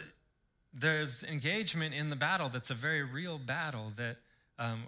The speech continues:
is right there along with the work of the gospel, uh, where we face an enemy that's not flesh and blood. We learn that from Ephesians.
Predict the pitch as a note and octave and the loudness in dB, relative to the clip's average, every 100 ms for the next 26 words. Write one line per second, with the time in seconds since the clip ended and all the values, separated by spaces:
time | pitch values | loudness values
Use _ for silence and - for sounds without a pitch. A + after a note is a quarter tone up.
0 | - A#2 C3+ F3 E3 C#3+ B2+ C3+ D#3+ D3 | -6 4 8 8 8 6 6 4 4 2
1 | A#2 B2+ - - - A#2 A#2 B2 D#3 A#2+ | 2 0 -2 -12 -8 -6 -4 -2 -2 -2
2 | A#2 A#2 B2+ C#3 - - G2 F#2 _ _ | -2 -2 -2 -4 -8 -10 -12 -12 _ _
3 | _ _ _ - G#2 G#2 G#2+ C#3 C3+ B2+ | _ _ _ -6 -4 -2 4 6 6 4
4 | C#3+ C#3 C#3 - D#3 G3 F#3+ D3 C#3 E3 | 0 -2 -2 4 6 6 4 2 4 4
5 | F#3 G#3 A3 C#3 - C#3 D3+ C3+ D3 C#3 | 4 2 2 0 0 0 0 0 0 0
6 | C#3+ C3 B2+ F3+ E3 A#2+ C3+ C3 C3+ - | 0 0 0 0 0 0 0 0 -2 -4
7 | B2+ A#2 - D3+ D3+ F#3+ F3 - | -6 -6 -6 -8 -8 -10 -12 -14